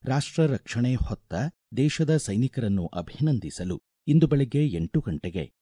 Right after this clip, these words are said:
ಹುಬ್ಬಳ್ಳಿಯ ಶ್ರೀ ಮೂರು ಸಾವಿರ ಮಠದ ಮೈದಾನದಿಂದ ತಿರಂಗ ಯಾತ್ರೆ ಆಯೋಜಿತವಾಗಿದೆ. ಸಾವಿರಾರು ಜನ ಪಾದಯಾತ್ರೆಯಲ್ಲಿ ಹೆಜ್ಜೆ ಹಾಕಲಿದ್ದಾರೆ ಎಂದರು. ದಕ್ಷಿಣ ಕನ್ನಡ ಜಿಲ್ಲೆಯ ಸೌತ್ ಕೆನರಾ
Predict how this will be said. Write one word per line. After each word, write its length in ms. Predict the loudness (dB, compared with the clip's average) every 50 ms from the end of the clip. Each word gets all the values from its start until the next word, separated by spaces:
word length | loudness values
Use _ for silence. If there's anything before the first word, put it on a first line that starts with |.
| _ _ _ 0
ಹುಬ್ಬಳ್ಳಿಯ 440 | 0 2 4 4 2 4 4 2 2 2
ಶ್ರೀ 200 | 0 0 -2 -2 0
ಮೂರು 240 | 0 0 0 0
ಸಾವಿರ 360 | -2 -2 -2 -4 -2 -2 -2 0
ಮಠದ 360 | 0 -2 -2 -4 -6 -10 -8 -6
ಮೈದಾನದಿಂದ 720 | -6 -6 -4 -4 -4 -2 -2 -2 -4 -4 -6 -6 -6 -4 -4 -4 -4 -6 _ _ _ _ -4
ತಿರಂಗ 280 | -2 2 2 2 2 2 0
ಯಾತ್ರೆ 420 | 0 0 -4 -6 -6 -6 -6 -4 -4 -6 -6 -6
ಆಯೋಜಿತವಾಗಿದೆ. 920 | -6 -4 -2 0 0 -2 -2 -4 -6 -6 -6 -6 -6 -8 -10 -8 -4 -4 -2 -2 -4 _ _ _ _ _ _ -4
ಸಾವಿರಾರು 480 | -2 0 2 4 4 4 2 0 -2 -4
ಜನ 220 | -2 -2 -2 -2 -2 -4 _ _ _ _ _ -4
ಪಾದಯಾತ್ರೆಯಲ್ಲಿ 840 | -2 -2 0 2 2 2 0 -2 -4 -6 -6 -4 -4 -4 -4 -4 -6
ಹೆಜ್ಜೆ 360 | -6 -10 -14 -10 -6 -4 -4
ಹಾಕಲಿದ್ದಾರೆ 760 | -2 -2 -4 -6 -6 -6 -8 -6 -6 -4 -4 -4 -4 -6 -8 -10 -14 _ -4
ಎಂದರು. 400 | -2 0 0 0 -2 -4 -6 -8 -10 -12 -18 _ _ _ _ _ _ _ _ _ _ _ _ _ -10
ದಕ್ಷಿಣ 460 | -6 -4 -4 -2 -2 0 2 4 4 4
ಕನ್ನಡ 360 | 2 2 2 2 2 2 2 0 -2 -2 -4
ಜಿಲ್ಲೆಯ 360 | -6 -6 -6 -4 -4 -4 -6 -6 -6 -8
ಸೌತ್ 460 | -8 -6 -4 -2 -2 -2 -2 -4 -8 -14 -14 -12 _
ಕೆನರಾ 380 | -4 -2 0 0 0 0 -2